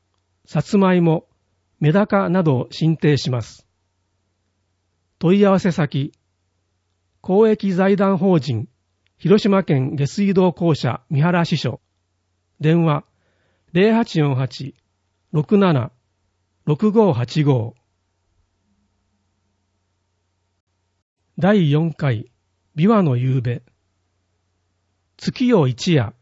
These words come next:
今よみがえる歴史絵巻。十六日土曜。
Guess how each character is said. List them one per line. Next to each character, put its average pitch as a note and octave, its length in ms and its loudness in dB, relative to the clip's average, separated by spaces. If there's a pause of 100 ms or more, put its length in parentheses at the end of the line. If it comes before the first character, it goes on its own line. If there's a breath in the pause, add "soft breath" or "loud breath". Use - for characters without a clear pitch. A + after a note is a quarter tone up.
(340)
今 G#3 240 2
よ D#3+ 140 4
み F3+ 120 2
が F3 160 2
え C#3+ 100 2
る B2 280 -6
歴 C3+ 240 -8
史 G3+ 160 -4
絵 F3+ 100 0
巻。 C3 340 -4 (1500)
十 F#3 240 2
六 G#3 220 2
日 F3+ 320 -2
土 C#3+ 100 2
曜。 B2+ 320 2